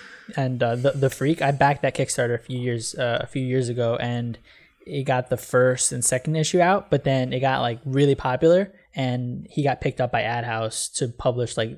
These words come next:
the entire, I think, three, three issues,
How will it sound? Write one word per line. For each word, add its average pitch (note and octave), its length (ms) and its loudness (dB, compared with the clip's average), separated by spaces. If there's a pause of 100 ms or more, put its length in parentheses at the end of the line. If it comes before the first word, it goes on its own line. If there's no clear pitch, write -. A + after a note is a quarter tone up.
(100)
the A#2+ 140 -2
entire, A#2 760 -4
I A#2+ 80 -6
think, A#2+ 180 -10
three, B2 800 -6
three B2 200 -4
issues, D3+ 480 -4